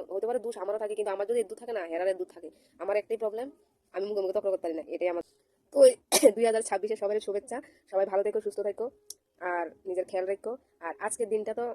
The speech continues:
আমার আবুরে দিছি, আজকের দিনটা যাই করছি পুরোটা আমার আবু লাগে, কালকের দিনটা আমার। কালকে এক তারিখ, আর এক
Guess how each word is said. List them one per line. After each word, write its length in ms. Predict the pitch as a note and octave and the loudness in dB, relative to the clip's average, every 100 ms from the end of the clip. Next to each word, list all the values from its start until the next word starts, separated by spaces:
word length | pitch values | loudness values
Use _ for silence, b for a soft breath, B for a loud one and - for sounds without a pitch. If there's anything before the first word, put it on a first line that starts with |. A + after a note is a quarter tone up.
| - | -6
আমার 200 | F#3+ G3 | -4 -2
আবুরে 220 | F#3 G#3+ | 0 0
দিছি, 220 | G#3 G3+ | -2 -8
আজকের 280 | F#3+ F#3 F#3 | -8 -10 -6
দিনটা 200 | F#3 G3 | -2 -2
যাই 160 | F#3 F#3+ | -2 -4
করছি 180 | G3+ G#3 | -6 -4
পুরোটা 200 | G3+ F#3+ | -4 -2
আমার 140 | F#3 | -4
আবু 120 | F3 | -4
লাগে, 140 | F3+ G3 - | -6 -8 -8
কালকের 200 | G3 F3 | -8 -8
দিনটা 200 | D#3+ D#3+ | -8 -10
আমার। 180 | D3 - _ _ _ _ _ | -12 -18 _ _ _ _ _
কালকে 200 | G#3+ G#3 | -6 -4
এক 200 | F#3+ G3+ | -2 0
তারিখ, 220 | G3+ G#3+ - B B | 2 0 -2 B B
আর 120 | E3+ | -2
এক 120 | F#3 | -2